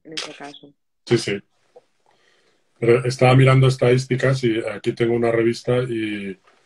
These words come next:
Speaker 2: y, y, y, o sea, es una, una locura y al final te das cuenta y dices, "No, los, los diez, los diez blended más vendidos en el mundo". Em, Jo-, eh, Johnny Walker, Dewar's, Buchanan's,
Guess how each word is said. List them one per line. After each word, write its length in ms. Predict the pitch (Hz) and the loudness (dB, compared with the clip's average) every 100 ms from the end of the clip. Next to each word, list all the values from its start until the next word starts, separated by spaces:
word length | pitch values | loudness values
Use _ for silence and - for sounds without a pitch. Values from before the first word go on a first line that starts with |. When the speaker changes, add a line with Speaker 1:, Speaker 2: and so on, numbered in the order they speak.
| _ _ - | _ _ -12
Speaker 2:
y, 60 | 110 | -8
y, 1200 | 107 101 107 110 107 104 101 98 98 95 95 95 98 117 | -8 -8 -10 -6 -2 -2 -4 -6 -6 -6 -6 -6 -8 -10
y, 100 | - - - - | -12 -18 -20 -18
o 60 | |
sea, 200 | - 113 110 | -4 0 0
es 120 | 107 | 0
una, 260 | 117 113 110 - _ _ _ 135 | 0 2 0 -6 _ _ _ 0
una 220 | 120 123 | 4 6
locura 400 | 117 127 127 113 | 4 4 2 2
y 40 | |
al 100 | 110 | -2
final 280 | 120 113 110 | -2 -4 -2
te 80 | 123 | 0
das 200 | 120 - | 0 -2
cuenta 280 | 123 117 135 | -4 0 0
y 60 | |
dices, 260 | 127 113 110 | 0 -2 -2
"No, 100 | 117 | -2
los, 220 | 107 104 | -2 -6
los 260 | 113 110 104 | -8 -8 -2
diez, 260 | 127 127 120 117 | -2 -2 -10 -4
los 500 | 131 127 123 117 - | -2 0 0 -2 0
diez 260 | 135 131 | 0 2
blended 380 | 127 131 135 135 | 2 4 4 2
más 200 | 123 120 | 0 0
vendidos 400 | 127 120 127 131 | 0 2 2 2
en 100 | 117 | -2
el 100 | 107 104 | -8 -12
mundo". 400 | 110 101 92 _ _ _ _ _ _ - | -14 -14 -18 _ _ _ _ _ _ -10
Em, 580 | 117 110 107 107 104 101 - - - | -4 -2 -4 -4 -8 -10 -20 -14 0
Jo-, 260 | 123 127 123 | 2 2 0
eh, 160 | 113 104 | 0 2
Johnny 200 | 127 135 | 4 6
Walker, 500 | 127 131 131 131 117 | 6 6 4 2 2
Dewar's, 640 | 117 131 131 131 135 - | 2 4 4 2 -2 -4
Buchanan's, 800 | 117 110 123 123 123 123 127 | -10 -2 0 0 0 -2 -6